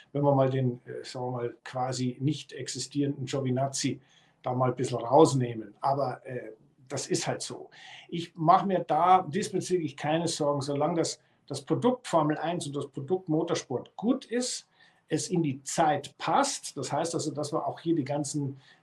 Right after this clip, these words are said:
C O zwei Debatten nicht führen müssen, dass wir die ganzen Sustainability Debatten nicht führen müssen. Wenn das weg ist, dann ist die Formel eins fantastisches Entertainment mit oder ohne Deutsche. Man muss es leider sagen, wie es ist.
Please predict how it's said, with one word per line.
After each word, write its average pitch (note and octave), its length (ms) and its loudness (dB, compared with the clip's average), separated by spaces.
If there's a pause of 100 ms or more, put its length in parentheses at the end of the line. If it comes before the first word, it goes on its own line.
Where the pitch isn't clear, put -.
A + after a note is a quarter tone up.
C D#3+ 220 4
O D3 60 2
zwei E3 280 2
Debatten C#3 480 0
nicht C3 200 -2
führen C#3+ 300 2
müssen, C3+ 320 0
dass C3 160 -4
wir D3 80 -6
die C#3 120 -2
ganzen D3 280 -4
Sustainability E3 1080 0
Debatten C#3 480 -6
nicht B2+ 200 -12
führen C3+ 220 -2
müssen. B2+ 260 -2
Wenn C3 160 -8
das F#3 360 0 (440)
weg F#3+ 300 2
ist, - 320 2
dann C3+ 180 2
ist - 320 -8
die C3 100 -4
Formel C#3 300 0
eins C#3+ 300 -4
fantastisches F#3+ 800 -2
Entertainment D#3+ 880 0 (500)
mit G3 520 4 (480)
oder D3+ 260 4
ohne D#3 260 6
Deutsche. A2+ 480 -6 (120)
Man D3 220 4
muss F#3+ 200 0
es - 160 -8
leider D3+ 420 0
sagen, C#3+ 380 0
wie B2 60 -4
es - 140 -8
ist. A#3+ 320 -6